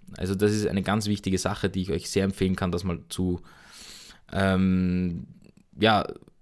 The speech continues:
was ich euch mal unter Anführungszeichen empfehlen könnte. Und wenn man jetzt dann noch weiter denkt, ja, ähm, finanzielle Freiheit, das geht jetzt halt noch, ähm, noch weiter, ja, das heißt,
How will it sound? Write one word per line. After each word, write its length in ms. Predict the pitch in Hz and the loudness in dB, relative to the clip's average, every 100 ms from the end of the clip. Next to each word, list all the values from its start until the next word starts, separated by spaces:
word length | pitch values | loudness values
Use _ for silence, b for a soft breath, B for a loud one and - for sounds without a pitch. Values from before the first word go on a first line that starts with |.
| - | -20
was 240 | - 87 107 | -6 0 2
ich 120 | 113 | 4
euch 120 | 101 | 4
mal 460 | 110 107 107 107 104 - - - | 6 6 6 4 0 -6 -20 -12
unter 180 | 101 95 | -2 -2
Anführungszeichen 640 | 104 110 98 98 101 - | 0 0 0 0 -4 -4
empfehlen 440 | 98 95 104 120 113 | -8 0 4 4 2
könnte. 420 | 87 80 - - - B B B B B B B B _ - | -2 -4 -8 -14 -18 B B B B B B B B _ 2
Und 80 | |
wenn 100 | 107 | 4
man 100 | 135 | 8
jetzt 140 | 131 - | 6 6
dann 80 | 131 | 4
noch 160 | 113 | 4
weiter 280 | 110 175 139 | 2 2 2
denkt, 360 | 98 90 92 - | 0 -2 -2 -2
ja, 280 | 101 160 135 B B - | 0 0 -2 B B -2
ähm, 1040 | 101 104 104 104 101 98 98 101 101 98 - _ _ _ _ _ _ _ _ _ - 98 | 2 6 6 6 6 6 6 4 4 0 -6 _ _ _ _ _ _ _ _ _ -16 -10
finanzielle 520 | 95 120 120 120 117 | 2 6 8 6 4
Freiheit, 320 | - 113 123 | 4 2 2
das 100 | 113 | 0
geht 120 | - | 2
jetzt 160 | 113 110 | 2 4
halt 100 | 107 | 4
noch, 340 | 101 95 - | 4 2 0
ähm, 1160 | 98 92 95 90 90 92 85 82 69 62 55 50 - - - - - - - - - | 0 2 4 2 0 -2 -2 -4 -6 -8 -12 -10 -4 -4 -4 -6 -6 -8 -8 -10 -6
noch 220 | - 95 | -2 0
weiter, 380 | 95 107 131 135 | 4 4 4 4
ja, 160 | 101 113 | 4 4
das 160 | 101 | 4
heißt, 200 | 104 101 | 2 0